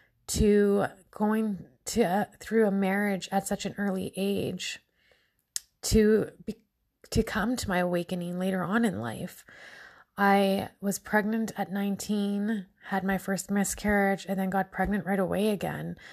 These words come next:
I had my first child before getting married at the age of twenty-one.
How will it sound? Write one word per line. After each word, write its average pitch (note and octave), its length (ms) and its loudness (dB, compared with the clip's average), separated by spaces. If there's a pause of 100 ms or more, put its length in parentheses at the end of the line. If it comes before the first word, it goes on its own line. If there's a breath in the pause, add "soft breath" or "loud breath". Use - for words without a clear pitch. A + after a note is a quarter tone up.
(320 loud breath)
I F#3 120 0
had G3 180 0
my G#3 120 0
first G3+ 260 -4
child G3 400 0
before F#3 880 0
getting F#3 380 -2
married A3 560 0
at F3+ 380 -2
the E3+ 140 -10
age F3 140 -8
of E3+ 80 -8
twenty-one. G3 840 -2